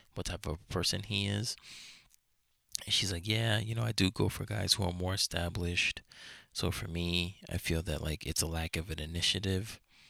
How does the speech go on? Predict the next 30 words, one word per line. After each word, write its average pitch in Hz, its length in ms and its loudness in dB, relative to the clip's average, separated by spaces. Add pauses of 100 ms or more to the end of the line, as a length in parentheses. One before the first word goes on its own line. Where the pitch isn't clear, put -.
(720)
on 87 140 -2
his - 240 0
part 98 400 2 (320)
because, - 680 2
you 78 100 -2
know, - 160 -6 (100)
he's - 260 -6
not - 280 -4
looking, 80 500 -2 (260)
he's - 160 -4
not 82 200 2
actively 78 400 -4
looking 78 340 -2
for - 380 -2
a - 160 -4
place - 320 0
to 78 240 2 (180)
settle. 87 480 4 (1120)
And 80 480 0
again, 110 460 6 (340)
he - 140 4
explains, 82 360 2
"Yo, 87 140 6
I - 20 4
went 82 180 2
to - 100 2
Michigan, 87 520 4
Cali, 85 380 0
and 80 100 0
Nashville." 85 600 2